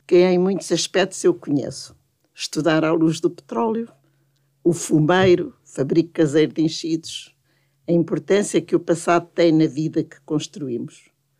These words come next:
Por outro lado, traz-nos memórias da nossa história coletiva. As dificuldades económicas, o contrabando na raia de Espanha como forma de sobrevivência, a inauguração do vinte e cinco de Abril,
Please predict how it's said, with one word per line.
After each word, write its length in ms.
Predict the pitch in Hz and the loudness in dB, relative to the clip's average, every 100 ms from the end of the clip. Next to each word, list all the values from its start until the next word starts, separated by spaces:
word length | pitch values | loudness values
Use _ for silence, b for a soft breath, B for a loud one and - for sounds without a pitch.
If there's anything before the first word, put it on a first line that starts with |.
| _ | _
Por 140 | - 185 | -2 0
outro 300 | 196 - 165 | 0 0 0
lado, 440 | 165 180 170 202 - | 2 2 0 -2 -2
traz-nos 560 | - 175 175 196 156 - | 0 2 2 0 0 2
memórias 420 | 165 185 180 170 | 2 2 0 -2
da 80 | 185 | -2
nossa 320 | 180 196 - | -2 -2 -4
história 400 | 208 - 190 170 | -8 -2 0 -2
coletiva. 720 | 170 165 165 - 120 120 160 _ _ _ _ _ - | -2 -2 -2 -4 -16 -12 -14 _ _ _ _ _ -12
As 120 | 151 | -10
dificuldades 540 | - - 160 147 139 | -12 -6 -2 -2 -2
económicas, 1040 | - - 185 185 180 170 170 165 - - - - | -8 -4 0 0 0 -2 -6 -10 -10 -14 -14 -12
o 80 | |
contrabando 920 | 156 - 175 165 - 147 165 170 156 160 | -8 0 2 2 0 0 0 0 0 0
na 160 | 160 | 0
raia 340 | 147 156 156 151 | 0 0 2 0
de 100 | 151 | -2
Espanha 500 | - - 165 165 156 | -10 -4 0 2 0
como 240 | 156 147 | -2 -4
forma 400 | 143 - 127 147 | -4 -4 -4 -2
de 80 | 143 | -6
sobrevivência, 960 | - 160 156 147 151 151 175 165 - - _ _ _ _ _ _ | -6 -6 -4 -4 -2 2 0 0 -10 -20 _ _ _ _ _ _
a 80 | - | -2
inauguração 680 | 151 165 156 160 156 175 170 | 2 2 2 -2 -2 0 0
do 120 | 143 | 0
vinte 200 | 151 - | -4 -4
e 40 | |
cinco 260 | - 147 208 | -6 -8 -6
de 80 | 214 | -8
Abril, 380 | - 196 240 | -6 -6 -4